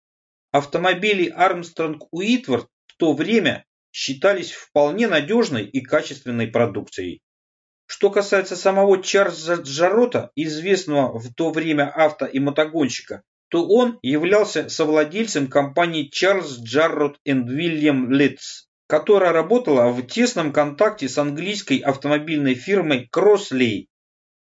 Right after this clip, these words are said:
При предложении броневиков Джаррот выступал в качестве посредника, так как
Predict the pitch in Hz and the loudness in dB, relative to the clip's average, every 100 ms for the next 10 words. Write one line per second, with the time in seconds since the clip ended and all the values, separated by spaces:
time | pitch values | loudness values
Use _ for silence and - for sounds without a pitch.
0 | _ _ - 151 190 185 185 202 208 196 | _ _ -10 -10 -6 -6 2 2 4 2
1 | 220 190 165 175 185 185 202 254 240 - | 0 0 -2 -2 -2 -4 0 2 2 -2
2 | 123 127 190 220 175 151 139 151 - 151 | -14 0 2 2 0 -2 -4 -6 -6 0
3 | 196 190 - 170 156 - 143 156 151 127 | 2 0 -2 -4 -4 -14 -6 -4 -2 -2
4 | 117 104 101 - _ _ _ _ 190 190 | -4 -6 -12 -14 _ _ _ _ 0 0
5 | - 220 226 | 0 -2 -2